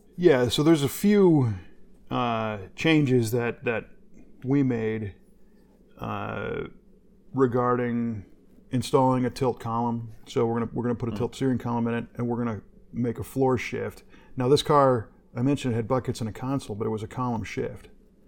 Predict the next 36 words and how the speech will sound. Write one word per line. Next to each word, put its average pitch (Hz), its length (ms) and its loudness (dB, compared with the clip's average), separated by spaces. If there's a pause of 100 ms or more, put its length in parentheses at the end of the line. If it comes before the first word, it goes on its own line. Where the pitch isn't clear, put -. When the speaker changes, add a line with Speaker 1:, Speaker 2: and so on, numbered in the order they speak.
(340)
Speaker 2:
It's 277 340 -14
interesting. 131 640 -10
Speaker 1:
Yeah, - 500 -2
so 123 520 0
Speaker 2:
Huh. 160 100 -2
Speaker 1:
there, 143 180 4 (460)
in 170 300 -2
the 151 120 2
original 131 380 0
console, 113 840 -2 (440)
it's - 140 -4
got 139 120 2
a 117 40 -4
tack 131 400 -2
at 117 60 -6
the 120 60 -6
top, 120 480 -4
you 123 60 -6
know, 120 140 -4
like 113 180 -6
a, 113 260 -6
like 113 140 -8
an 113 60 -2
old 113 100 -4
Impala. 110 420 -6
It's 110 80 -12
pretty 107 220 -8
cool. 110 280 -4 (560)
And 120 100 -2
then 147 120 4
Speaker 2:
Yeah. 131 40 2
Speaker 1:
it's 120 100 -4
got 131 160 2
an 120 80 0
opening 120 640 2 (840)
for 120 840 2